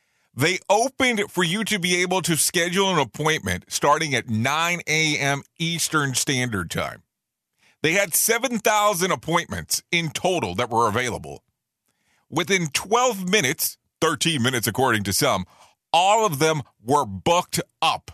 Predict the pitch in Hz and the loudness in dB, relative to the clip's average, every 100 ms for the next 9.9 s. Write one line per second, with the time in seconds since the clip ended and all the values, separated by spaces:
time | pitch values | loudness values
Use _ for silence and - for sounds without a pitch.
0 | _ _ 160 156 143 160 143 139 80 - | _ _ 0 2 2 2 0 -2 -4 -16
1 | _ _ _ _ _ _ _ _ _ _ | _ _ _ _ _ _ _ _ _ _
2 | _ _ _ _ _ _ _ _ - - | _ _ _ _ _ _ _ _ -20 -6
3 | - 190 147 - _ _ _ _ _ _ | 0 2 0 -6 _ _ _ _ _ _
4 | - 262 294 - 170 175 165 _ _ 151 | -2 -2 -2 0 0 0 -6 _ _ 2
5 | 151 - _ _ 202 240 208 190 170 175 | 2 -2 _ _ -4 -4 0 0 0 0
6 | 175 - 180 165 131 220 233 156 107 - | 0 0 -2 0 0 0 0 -2 0 -2
7 | - 71 135 _ _ _ _ _ _ _ | -2 -6 -10 _ _ _ _ _ _ _
8 | _ _ _ _ _ _ _ _ _ - | _ _ _ _ _ _ _ _ _ -2
9 | 190 147 196 220 262 214 139 151 | 0 2 0 0 0 -2 0 -2